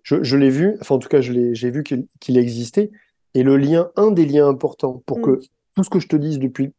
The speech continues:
Speaker 1: ce que je t'ai dit depuis le début fonctionne et, et existe, euh, il faut qu'il y ait une très bonne,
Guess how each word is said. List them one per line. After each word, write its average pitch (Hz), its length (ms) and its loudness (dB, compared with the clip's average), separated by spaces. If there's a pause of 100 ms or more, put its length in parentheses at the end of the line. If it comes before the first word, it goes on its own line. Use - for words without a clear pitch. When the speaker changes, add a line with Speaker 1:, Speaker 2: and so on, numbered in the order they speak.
(120)
Speaker 1:
ce - 80 -20
que 135 120 -2
je - 40 -14
t'ai 135 120 -4
dit 160 120 -2
depuis 147 220 -8
le 127 60 -4
début 131 340 0 (380)
fonctionne 160 540 0
et, 139 180 0
et 123 80 2
existe, 139 540 -4 (520)
euh, 123 380 2 (120)
il 135 120 -6
faut 202 160 0
qu'il 147 160 -2
y 135 80 2
ait 139 40 4
une 139 160 0
très 151 200 -2
bonne, 156 240 2